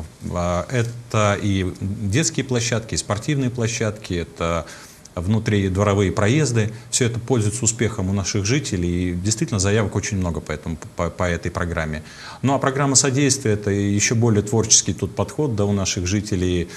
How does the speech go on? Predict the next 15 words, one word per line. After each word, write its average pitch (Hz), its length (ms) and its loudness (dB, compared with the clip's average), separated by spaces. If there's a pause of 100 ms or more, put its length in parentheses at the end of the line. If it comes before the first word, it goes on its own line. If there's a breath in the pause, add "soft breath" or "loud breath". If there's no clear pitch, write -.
(320 loud breath)
Проектов 117 340 2
тоже 110 260 0
предостаточно. 110 680 0
Есть 117 320 4
один 107 240 4
нюанс, 135 480 2
который, 98 440 2
на 98 100 0
который 107 240 -2
мы 98 100 2
обратили 92 380 0
внимание 90 420 0
в 85 60 -6
прошлом 95 360 -2
году. 117 360 0